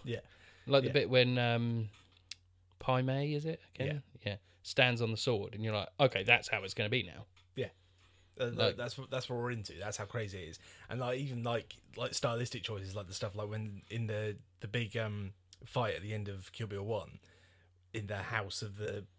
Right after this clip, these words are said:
Speaker 1: Blue Lotus or whatever.
Speaker 2: Yeah.
Speaker 1: <clears throat> It all just cuts to black and white.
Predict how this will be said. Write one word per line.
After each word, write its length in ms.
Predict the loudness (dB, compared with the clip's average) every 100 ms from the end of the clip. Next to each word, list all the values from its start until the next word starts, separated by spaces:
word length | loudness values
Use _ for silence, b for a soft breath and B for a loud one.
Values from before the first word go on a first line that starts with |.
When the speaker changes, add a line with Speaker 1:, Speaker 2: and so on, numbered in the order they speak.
| -20 -8
Speaker 1:
Blue 220 | -6 -4 -4
Lotus 440 | -4 -4 -8 -10
or 60 | -6
whatever. 260 | -6 -6 -6
Speaker 2:
Yeah. 240 | 2 4 2
Speaker 1:
<clears throat> 80 | -2 -18 _ _ _ _ -20 _ -20 b b b b
It 160 | -4 -2
all 100 | -2
just 180 | -4 -4
cuts 220 | -4 -4
to 80 | -4
black 220 | -4 -2
and 80 | -2
white. 260 | -2 -4